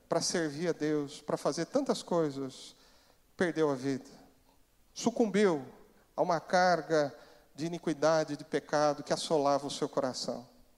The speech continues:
né? Então observe, irmãos, eu não tenho dúvida que Deus ia usar muito aquele menino, ia ser um grande homem de Deus. Mas aí, irmãos, não se atenta com o pecado, vai enveredando na iniquidade,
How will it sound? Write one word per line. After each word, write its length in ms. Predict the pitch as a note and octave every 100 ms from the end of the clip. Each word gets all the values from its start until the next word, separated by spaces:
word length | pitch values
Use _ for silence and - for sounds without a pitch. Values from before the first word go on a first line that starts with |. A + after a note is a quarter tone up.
| -
né? 220 | D3 E3+ - -
Então 120 | - C4
observe, 420 | A#3+ C4 C#4 F#3+
irmãos, 480 | E3+ D3 C3+ - - - - -
eu 100 | A#3
não 260 | C4+ F4
tenho 280 | F4+ D#4+ F#4
dúvida 880 | C#4 A3+ C#4+ G#3 F3+ F#3+ A3 A3+ - - - - -
que 120 | A3+
Deus 280 | B3 C#4+ A#3+
ia 80 |
usar 240 | C4 A3 A#3+
muito 460 | G3+ A#3+ F4 D4
aquele 220 | B3 B3 G3+
menino, 360 | F3 D3 B2 -
ia 100 | G3
ser 140 | G#3+ C4
um 120 | A3
grande 480 | F#3+ C#4 E4+ D#4+ B3
homem 200 | B3+ A#3
de 100 | G3
Deus. 560 | F#3+ G3 D#3+ - - - - - _ _ _ _ - - - - _
Mas 220 | - C4 C4
aí, 300 | C#4 D4+ D#4
irmãos, 420 | G#3 A3+ A#3+ -
não 120 | C4
se 140 | C#4
atenta 380 | B3+ - C4 C4
com 100 | C4
o 40 | A#3+
pecado, 640 | G#3+ - G#3+ A3 G3 C#3+ C3+
vai 200 | G3 C4+
enveredando 600 | A3+ A#3+ A#3 G#3+ A3+ A3+
na 120 | A3
iniquidade, 800 | G#3+ - G#3 E3 F3 E3+ D3